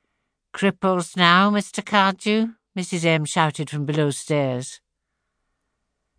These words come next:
We used to rehearse in the local cinema,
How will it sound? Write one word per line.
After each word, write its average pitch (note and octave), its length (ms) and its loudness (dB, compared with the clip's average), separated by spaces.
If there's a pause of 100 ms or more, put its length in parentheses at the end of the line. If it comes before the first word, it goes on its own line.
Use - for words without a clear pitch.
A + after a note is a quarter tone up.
(680)
We A#3 100 4
used C#4+ 360 4
to D4 140 -2
rehearse G#3 540 -2
in G3+ 140 -2
the A3 200 0
local C4 240 -4
cinema, E3 760 -6